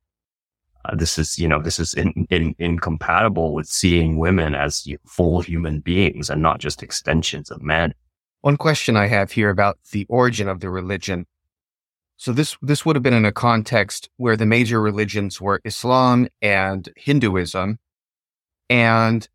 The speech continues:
Speaker 2: maybe there were some Buddhists around at the time, I don't know. But, uh, there were these gurus who came up with this,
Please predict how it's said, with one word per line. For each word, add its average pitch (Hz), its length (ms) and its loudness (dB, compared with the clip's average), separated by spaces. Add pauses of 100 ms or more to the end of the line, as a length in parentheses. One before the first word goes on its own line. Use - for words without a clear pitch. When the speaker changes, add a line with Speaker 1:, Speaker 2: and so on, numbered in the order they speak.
(100)
Speaker 2:
maybe 120 240 0
there 113 140 0
were 104 100 -2
some 107 180 -8
Buddhists 98 380 -10
around 92 260 -4
at - 80 -10
the - 60 -20
time, 98 220 -2
I 104 80 4
don't 98 160 0
know. 98 340 0 (460)
But, 110 320 2 (1300)
uh, 117 160 2
there 113 140 0
were 107 100 -2
these 101 200 -4
gurus 131 540 2
who 98 100 -6
came 110 200 0
up 107 120 -2
with 104 180 -2
this, - 300 -4